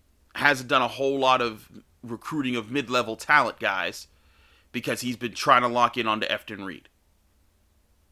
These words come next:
And he's been trying to bring him home. 'Cause if he gets Efton Reed, I, I, I'm not, I'm not gonna hold you. If he gets Efton Reed, everything changes. Because then you bring him to, to Pitt. He, he'd become your star,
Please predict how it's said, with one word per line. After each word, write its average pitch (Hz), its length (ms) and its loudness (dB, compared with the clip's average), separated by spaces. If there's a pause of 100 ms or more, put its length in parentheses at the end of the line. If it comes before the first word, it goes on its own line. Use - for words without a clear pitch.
(600)
And 107 80 0
he's 101 120 -6
been 98 100 -12
trying 113 300 6
to 110 40 4
bring 113 240 -2
him 113 140 -4
home. 104 240 -4
'Cause 95 140 -16
if 92 60 -14
he 101 60 -12
gets 131 240 0
Efton 151 320 4
Reed, 117 300 0
I, 117 80 6
I, 127 300 2
I'm 135 100 4
not, 170 260 6
I'm 127 80 4
not 170 120 8
gonna 131 160 2
hold 135 240 2
you. 90 80 -8
If 95 60 -12
he 147 80 -8
gets 208 220 0
Efton 139 360 4
Reed, 135 320 -2 (580)
everything 117 420 0
changes. 98 540 -6 (1800)
Because 117 320 -6
then 123 480 0
you 110 140 -4
bring 139 260 2
him 143 200 0
to, 139 140 -6
to - 180 -8
Pitt. 107 340 -4 (840)
He, 127 240 -2
he'd 123 280 -6
become 127 340 -2
your 127 120 -2
star, 101 500 2